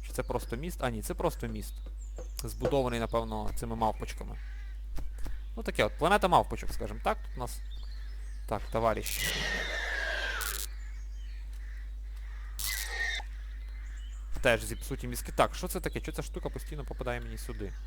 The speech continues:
Не попадає мені сюди. А, за-, ну та, вона попадає, тому що там вільний слот. Оу, двісті пікселів. О, яблучний пиріг і п'ять діамантів. Це крутяк.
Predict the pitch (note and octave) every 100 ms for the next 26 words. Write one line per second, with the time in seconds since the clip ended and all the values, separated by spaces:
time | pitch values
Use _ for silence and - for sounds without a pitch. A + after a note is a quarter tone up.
0 | - - - - - - - - A2 E3+
1 | - G3 G#2 G2+ - - A#2+ C#3 A#2 A#2
2 | D3+ E3+ A2 G#2+ G#2+ - - D3+ - A#2
3 | - A2 A2 A2 G#2+ B2+ A2 - - -
4 | - - E3+ B2 G#2+ A#2+ G3 - G3 A3
5 | - - F#3 B3+ D4+ - - - - -
6 | - - A#2+ A#2 B2+ B2+ - C#3+ - F#3+
7 | C#4 C4+ B2+ A#2+ - - - A3+ E4 D4+
8 | C4 C3+ - - - - - F#3 G#3 D3+